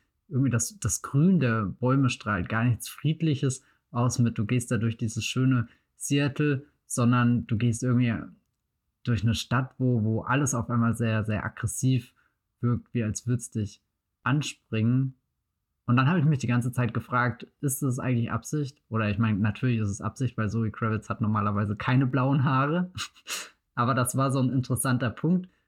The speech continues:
weil sie hat die blauen Haare und sie hat dann so einen orangenen Hoodie oder sowas an. Und das sticht sehr aus dem ganzen Stadtbild heraus, was sich eher aus so neutralen Grau-Weiß-Farben und dann eben diesem aggressiven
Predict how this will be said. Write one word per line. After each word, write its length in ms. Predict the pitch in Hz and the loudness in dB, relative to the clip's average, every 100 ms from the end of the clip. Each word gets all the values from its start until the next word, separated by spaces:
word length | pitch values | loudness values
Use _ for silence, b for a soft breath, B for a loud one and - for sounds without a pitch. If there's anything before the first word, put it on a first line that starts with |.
| - | -4
weil 100 | 127 | 0
sie 120 | 120 123 | 2 2
hat 100 | 117 | 2
die 60 | |
blauen 400 | 113 120 123 113 | -2 0 0 0
Haare 320 | 110 131 165 | 2 0 0
und 180 | 156 123 | -2 -2
sie 100 | 135 | -2
hat 120 | 131 | -2
dann 100 | 131 | 0
so 100 | 120 | 0
einen 100 | 123 | 0
orangenen 760 | 110 101 127 127 131 120 120 120 B B _ _ | -2 -2 -2 0 0 2 2 -2 B B _ _
Hoodie 280 | 143 156 127 | 0 2 2
oder 240 | 104 110 | 2 0
sowas 440 | 101 110 110 98 - - | 0 0 0 -2 -10 -4
an. 420 | 113 143 160 - - | 0 0 -2 -6 -2
Und 200 | 123 120 | -2 0
das 280 | 143 - - | -2 -4 -6
sticht 440 | - - 151 - | -6 -2 -4 -4
sehr 360 | - 143 156 147 | -4 -2 0 0
aus 180 | 135 123 | -2 0
dem 140 | 131 | 0
ganzen 340 | 127 127 123 | 2 2 0
Stadtbild 560 | - - 131 - 131 117 | -2 -2 -4 -2 -2 0
heraus, 440 | 110 107 123 131 | 0 0 0 0
was 140 | 131 - | -2 -2
sich 220 | 131 - | -4 -2
eher 280 | 135 131 104 | 0 0 0
aus 220 | 123 120 | -2 -2
so 200 | 117 107 B B - | -2 -4 B B -2
neutralen 680 | 120 113 - 117 127 127 127 | 0 0 0 2 2 2 0
Grau-Weiß-Farben 1080 | - 110 107 104 110 160 - - 147 151 147 | -2 0 0 0 0 0 -2 -2 0 0 0
und 220 | 156 156 | 0 0
dann 120 | 127 | 2
eben 200 | 123 127 | 2 2
diesem 240 | 117 127 127 | 2 0 -2
aggressiven 720 | 131 - 113 - 143 143 | -6 -6 -6 -2 -2 -2